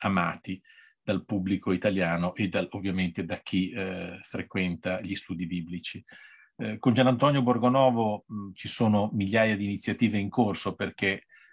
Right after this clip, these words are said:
Monsignor Borgonovo fa vivere il Duomo con tante cose, ora ce le racconterà. Però, Monsignore, direi cominciamo dal Duomo, perché lei è arciprete del Duomo di Milano e, eh, l'arciprete del Duomo di Milano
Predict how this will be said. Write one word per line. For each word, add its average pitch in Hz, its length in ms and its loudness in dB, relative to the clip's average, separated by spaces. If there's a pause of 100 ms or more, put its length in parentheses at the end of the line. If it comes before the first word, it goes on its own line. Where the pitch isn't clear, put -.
(140)
Monsignor 104 440 -2
Borgonovo 101 880 2
fa - 180 0
vivere 113 340 6
il 101 100 0
Duomo 104 540 0
con 92 500 -4
tante 98 440 2
cose, 82 340 -8
ora 110 160 0
ce 101 120 -4
le 92 80 2
racconterà. 92 600 -4
Però, 139 320 4
Monsignore, 104 800 -2
direi 104 300 0
cominciamo 113 440 2
dal 98 160 -2
Duomo, 92 460 2 (380)
perché 117 280 -4
lei 120 340 6
è 104 40 4
arciprete 107 640 0
del 98 160 -6
Duomo 113 260 0
di 120 80 2
Milano 139 580 0 (320)
e, 113 240 0
eh, 98 280 -2
l'arciprete 117 540 0
del 104 120 0
Duomo 117 260 4
di 117 80 0
Milano 110 580 0